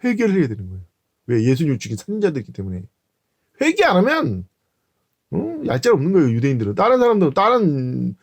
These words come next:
순진하고 뭐 엉청한 이방인들은 모르겠지만, 유대인들은 이미 예수님 죽이라, 죽이라 십자가 앞에서 그 난리를 치는 바람에 회개했으면 얄짤 없는 거예요. 무조건 회개부터 해야 되는 거예요, 그냥.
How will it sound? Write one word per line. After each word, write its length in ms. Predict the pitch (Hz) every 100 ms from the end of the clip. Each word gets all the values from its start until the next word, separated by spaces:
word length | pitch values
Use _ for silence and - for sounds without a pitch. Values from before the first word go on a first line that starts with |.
| _ _ _ -
순진하고 520 | 160 294 285 262 214
뭐 120 | 151 -
엉청한 680 | 135 139 - 190 180 131 120
이방인들은 500 | 147 175 170 151 131
모르겠지만, 420 | 127 131 120 185
유대인들은 640 | 147 127 156 135 160 254 170
이미 260 | 139 196 147
예수님 200 | 170 180
죽이라, 340 | - 196 180
죽이라 340 | - 180 170 - - -
십자가 300 | - - 262
앞에서 220 | 220 180 -
그 100 | 156
난리를 300 | 143 180 165
치는 200 | 185 180
바람에 680 | 156 156 208 220 135 92 82 _ _ _ _ _ _ _ _ _ _ _ _ _ _ _ _ - - - -
회개했으면 480 | 302 294 - 226 135
얄짤 200 | 127 185
없는 200 | 131 160
거예요. 100 | 147
무조건 320 | 131 190 185
회개부터 300 | 233 247 202
해야 100 | 214
되는 120 | 208 170
거예요, 140 | 120
그냥. 360 | 104 123 131